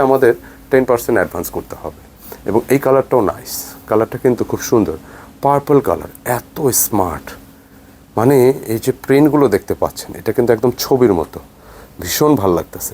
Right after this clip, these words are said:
কালারটা। Really, really স্মার্ট কালার, দেখেন কত স্ট্যান্ডার্ড।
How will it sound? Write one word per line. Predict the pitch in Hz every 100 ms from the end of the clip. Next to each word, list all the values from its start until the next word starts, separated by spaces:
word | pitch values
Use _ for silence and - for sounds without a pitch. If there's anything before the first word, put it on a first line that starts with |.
| -
কালারটা। | - - - - - _ - - - - 90
Really, | 120 127 - - - _ - - - _ - _ _ 90
really | 117 123 -
স্মার্ট | 110 117 -
কালার, | 78 78 -
দেখেন | 82 78 - - _ - _ -
কত | - - -
স্ট্যান্ডার্ড। | 95 80 76 -